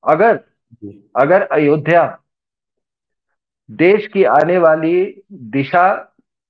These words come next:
Speaker 1: और दशा को, दशा तो ब-, बदली गई थी, दिशा को बदल देगी, तो मैं आपको बता रहा हूं कि ये जो यूएई में जो, जो मंदिर बना है, ठीक है ना, आप समझिए कि पहले मक्का से एक,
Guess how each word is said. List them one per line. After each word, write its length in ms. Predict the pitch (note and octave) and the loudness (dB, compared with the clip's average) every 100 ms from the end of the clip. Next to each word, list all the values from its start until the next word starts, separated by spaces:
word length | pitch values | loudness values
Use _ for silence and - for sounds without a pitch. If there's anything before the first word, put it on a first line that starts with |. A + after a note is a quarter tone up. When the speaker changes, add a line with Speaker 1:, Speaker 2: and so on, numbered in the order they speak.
| _ _ _ | _ _ _
Speaker 1:
और 240 | C3 C#3 | -2 0
दशा 300 | A#2 B2+ F3 | 0 -2 0
को, 400 | E3+ E3+ D#3+ F3 - | -2 -2 -4 -6 -12
दशा 380 | G#2+ B2+ B2+ F3 | -4 -4 0 -4
तो 220 | - E3+ | -4 -12
ब-, 60 | |
बदली 560 | C3 C3 A2 A#2 C3 D#3 | -2 -2 -2 -4 -4 -4
गई 280 | D#3 - A#2+ | -6 -8 -8
थी, 160 | D3 | -8
दिशा 300 | B2+ C3 C3+ | -8 -6 -2
को 140 | G3+ D3+ | -2 -4
बदल 340 | A#2 A2 G#2+ | -6 -6 -8
देगी, 420 | G#2 G#2+ C#3+ F3 - _ _ _ - | -10 -14 -12 -14 -14 _ _ _ -10
तो 60 | |
मैं 160 | C3 C#3+ | -2 0
आपको 320 | D3+ D3+ C#3+ | 0 -2 -8
बता 300 | A#2+ A#2 B2+ | -6 -2 0
रहा 120 | C#3 | 2
हूं 600 | C3+ A#2 A#2 C3 F3 G#3 _ _ _ _ _ | 0 -2 -8 -12 -14 -18 _ _ _ _ _
कि 80 | - | -8
ये 300 | C3+ C#3 D#3+ | -4 -2 -2
जो 160 | D#3+ D3+ | -2 -4
यूएई 580 | C3+ A2+ C#3 E3+ D#3 D3 | -6 -4 -2 -2 -4 -4
में 100 | C#3 | -6
जो, 140 | - | -10
जो 340 | - _ - | -18 _ -8
मंदिर 300 | B2 C3 D3 | -6 -6 -6
बना 280 | A#2+ A2 G#2+ | -6 -6 -8
है, 360 | G2+ G2+ A2 D3+ | -10 -12 -10 -12
ठीक 500 | - _ _ G#2+ - | -14 _ _ -18 -12
है 80 | C3+ | -12
ना, 300 | G3+ F3+ - _ _ _ _ _ _ | -12 -16 -20 _ _ _ _ _ _
आप 160 | G#2 D3 | -4 -4
समझिए 760 | - C3 C#3 - E3+ E3 B2 - _ _ _ - | -6 -6 -6 -8 -6 -4 -6 -12 _ _ _ -6
कि 220 | E3 D3+ | -4 -4
पहले 380 | D3 C3+ D3+ D#3 | -2 -2 0 -2
मक्का 440 | B2 B2 - F3+ | -2 -4 -2 -2
से 260 | F3 F3 D#3+ | 0 -4 -4
एक, 380 | D#3+ F3 G#2+ | -10 -20 -20